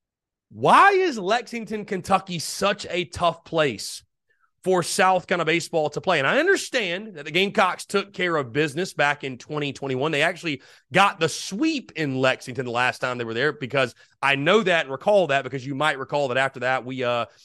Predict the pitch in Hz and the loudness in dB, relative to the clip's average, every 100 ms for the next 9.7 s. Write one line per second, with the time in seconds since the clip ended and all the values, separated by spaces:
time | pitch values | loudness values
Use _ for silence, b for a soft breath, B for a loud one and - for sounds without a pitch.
0 | b - 156 175 170 170 147 151 143 127 | b -2 2 2 0 -4 -2 -2 -2 -4
1 | 143 135 117 127 123 123 139 170 202 190 | -4 -4 -6 -6 -4 -2 0 2 2 2
2 | 190 185 180 175 - _ - 220 220 196 | 2 2 -2 -4 -8 _ -8 -2 0 -2
3 | 170 - 294 247 147 120 123 _ b b | -4 -2 0 0 -2 -2 -4 _ b b
4 | - 165 151 151 131 139 202 226 185 - | 0 2 2 -2 -2 2 4 4 2 -6
5 | - 247 208 95 113 147 156 143 139 135 | -6 -4 -4 -4 -2 -2 -2 -4 -4 -4
6 | 160 151 - 135 123 131 139 135 120 131 | -2 -2 -4 -8 -4 -2 -2 -4 -4 -2
7 | 131 117 127 123 123 123 117 117 107 113 | -2 -4 -4 -2 0 -2 -4 -6 -4 -2
8 | 143 139 127 127 123 - 127 120 120 120 | 0 0 0 -2 -4 -4 -4 -2 -4 -4
9 | 113 107 - 143 127 110 | -4 -4 -4 0 0 0